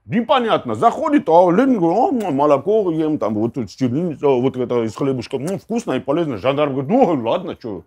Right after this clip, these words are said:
не запрещено это, уходи». Потом, вот, значит, он передает эту бумажку товарищам, они ее над свечкой так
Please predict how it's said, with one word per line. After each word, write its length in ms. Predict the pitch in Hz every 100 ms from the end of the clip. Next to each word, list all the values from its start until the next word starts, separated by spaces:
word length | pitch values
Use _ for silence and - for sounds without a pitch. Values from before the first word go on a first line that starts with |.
| _ 202
не 100 | 139
запрещено 600 | 139 131 135 - 120 127
это, 160 | 160 127
уходи». 500 | 214 190 226 143 104 _ _ _ _ _ _ _ _ _ _
Потом, 360 | - 311 330 330
вот, 120 | 277
значит, 320 | 262 254 190
он 160 | 233 202
передает 540 | 214 202 196 214 196
эту 160 | 175 143
бумажку 640 | 135 170 170 - 269 262 - _ _ _ _ -
товарищам, 600 | 180 196 202 240 247 226
они 160 | 165 190
ее 120 | 190
над 220 | 156 147
свечкой 380 | 151 143 - 135
так 180 | 117